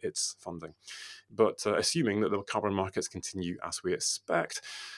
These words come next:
uh, you will always be able to get more than that minimum guarantee, which means the government money doesn't get spent.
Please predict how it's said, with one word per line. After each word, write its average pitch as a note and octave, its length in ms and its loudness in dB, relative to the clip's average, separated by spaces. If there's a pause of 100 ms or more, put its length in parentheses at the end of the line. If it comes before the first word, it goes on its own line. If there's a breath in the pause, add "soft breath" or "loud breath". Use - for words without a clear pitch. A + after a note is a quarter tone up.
(140 loud breath)
uh, G#2 180 0
you G#2 140 0
will G2+ 100 6
always F#2+ 380 8
be G2+ 160 2
able F2+ 160 2
to - 80 -12
get G#2 180 0
more A2 380 8
than F#2+ 120 4
that E2+ 140 2
minimum F#2+ 380 2
guarantee, F2+ 580 0
which - 180 -4
means F2 200 -4
the F2+ 80 -10
government F2+ 320 -2
money E2+ 180 -2
doesn't E2+ 300 -8
get - 180 -6
spent. - 540 0